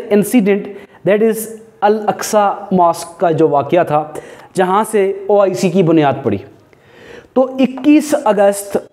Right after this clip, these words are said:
उन्नीस सौ उनहत्तर को फ़लस्तीन के शहर यरूशलेम में मस्जिद अक्सा पर एक हमला किया गया, आग लगाई गई। उसकी वो जगह जहाँ पर नमाज पढ़ाई जाती थी,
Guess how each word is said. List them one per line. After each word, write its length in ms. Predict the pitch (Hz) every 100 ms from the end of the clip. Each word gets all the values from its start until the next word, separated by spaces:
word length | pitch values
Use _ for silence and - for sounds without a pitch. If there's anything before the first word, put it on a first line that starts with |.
| _
उन्नीस 280 | 220 226 240
सौ 60 | 240
उनहत्तर 500 | 190 175 156 - 185
को 280 | 135 127 127 - - - _
फ़लस्तीन 580 | - 202 190 - 233 233
के 120 | 233
शहर 280 | 196 190 190
यरूशलेम 680 | 214 175 185 214 196 180 170
में 320 | 143 147 - - - - -
मस्जिद 760 | 160 196 233 - 254 262 247 262
अक्सा 300 | 302 - 254
पर 200 | 202 196
एक 220 | 180 180 180
हमला 220 | 170 170
किया 280 | 165 160 135
गया, 260 | 127 120 123 - - _ _
आग 260 | 196 208 190
लगाई 320 | 180 165 165
गई। 220 | 170 175
उसकी 280 | 170 - 190
वो 160 | 175 190
जगह 220 | 190 180
जहाँ 200 | 156 156
पर 180 | 160 170
नमाज 440 | 170 170 185 185
पढ़ाई 260 | 165 147 143
जाती 300 | 143 135 131
थी, 260 | 131 131